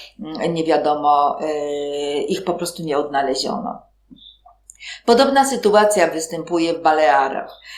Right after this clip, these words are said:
Em, przybywają głównie młodzi mężczyźni w wieku do czterdziestu lat.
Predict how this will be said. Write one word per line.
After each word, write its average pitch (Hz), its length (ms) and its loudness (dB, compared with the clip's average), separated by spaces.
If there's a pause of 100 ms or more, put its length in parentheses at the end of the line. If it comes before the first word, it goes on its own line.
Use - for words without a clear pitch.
(120)
Em, 160 640 2
przybywają 202 800 6
głównie 165 560 2
młodzi 208 880 4
mężczyźni 185 920 -2
w 151 200 -12
wieku 165 420 -2
do - 160 0
czterdziestu - 680 -8
lat. - 340 -8